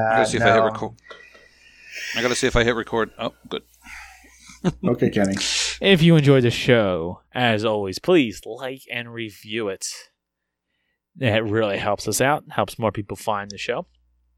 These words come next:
Speaker 4: And don't forget to smash that subscribe button. If you would like to send us a Twitter tweet, you can do so on the Twitter by sending us one at Achievements one oh one. You can follow the Mixer page, mixer dot com slash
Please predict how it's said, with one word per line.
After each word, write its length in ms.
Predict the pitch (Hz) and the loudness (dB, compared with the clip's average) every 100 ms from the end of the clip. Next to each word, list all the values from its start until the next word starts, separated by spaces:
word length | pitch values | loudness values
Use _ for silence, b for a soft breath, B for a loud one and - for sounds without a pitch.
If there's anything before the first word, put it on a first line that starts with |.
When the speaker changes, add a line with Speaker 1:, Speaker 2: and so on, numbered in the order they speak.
| _ _ - - | _ _ -20 -12
Speaker 4:
And 320 | 131 110 107 101 | -4 -2 -2 -4
don't 160 | 101 | -8
forget 300 | - 117 131 | -4 -4 -4
to 100 | - | -4
smash 580 | - - 117 101 90 - | -6 -4 -2 0 0 -2
that 160 | 92 - | -4 -8
subscribe 440 | 104 - 95 90 | -12 -8 -6 -6
button. 300 | 92 - 160 _ _ - | -8 -10 -14 _ _ -4
If 160 | 403 208 | -2 2
you 80 | |
would 80 | 185 | 2
like 140 | 139 120 | 2 -2
to 80 | |
send 180 | 127 127 | -4 -4
us 100 | 113 | -4
a 40 | - | -6
Twitter 260 | 123 113 | -2 -2
tweet, 320 | 110 143 208 _ | -2 -6 -6 _
you 160 | 156 131 | -14 -10
can 80 | 107 | -6
do 140 | 110 | -4
so 260 | - 120 - | 2 2 2
on 200 | 127 110 | 0 -4
the 80 | 98 | -2
Twitter 420 | - 110 156 - _ - | 0 2 2 -2 _ -10
by 100 | 117 | -8
sending 280 | - 107 98 | -6 -8 -8
us 140 | - | -10
one 200 | 110 104 _ | -10 -12 _
at 200 | 143 117 - | -2 -2 -4
Achievements 440 | 127 - 110 95 - | -10 -8 -10 -12 -10
one 140 | 104 | -10
oh 80 | 92 | -10
one. 240 | 90 110 - _ _ | -12 -14 -18 _ _
You 100 | 110 | -12
can 120 | 101 | -10
follow 300 | 95 95 92 107 | -2 0 0 -2
the 60 | |
Mixer 380 | 123 190 - 175 | -4 -6 -4 -4
page, 420 | 104 92 87 - _ _ _ _ | -2 -4 -6 -14 _ _ _ _
mixer 560 | 135 120 113 - 117 101 | -12 -4 -2 0 -2 0
dot 180 | 95 - | -2 -2
com 180 | 101 101 | -4 -2
slash 340 | 120 101 - | -2 -2 -2